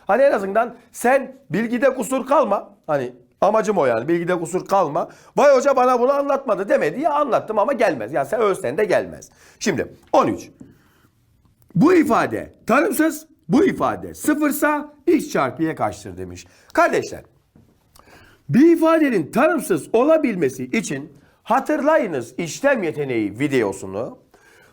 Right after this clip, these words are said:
Paydanın sıfır olması gerekiyordu. Yani y eksi iki eşittir sıfır. Abi ben bunu karşıya atarsam y buradan ne?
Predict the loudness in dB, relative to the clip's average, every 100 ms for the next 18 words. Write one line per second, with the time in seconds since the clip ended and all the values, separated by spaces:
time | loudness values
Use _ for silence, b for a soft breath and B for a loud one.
0 | b -2 2 4 4 4 2 2 2 -2
1 | -4 -14 -8 -2 -2 -2 -4 -4 -8 -8
2 | -8 -8 -8 -10 -10 -12 -16 b b b
3 | 2 2 4 2 2 0 -2 -2 -2 0
4 | -2 -4 -8 -4 -4 -4 -18 -8 -8 -8
5 | -14 -14 b b b -2 0 0 0 0
6 | 0 -2 -2 -4 -2 -4 -2 0 0 0
7 | 0 0 0 0 -2 -8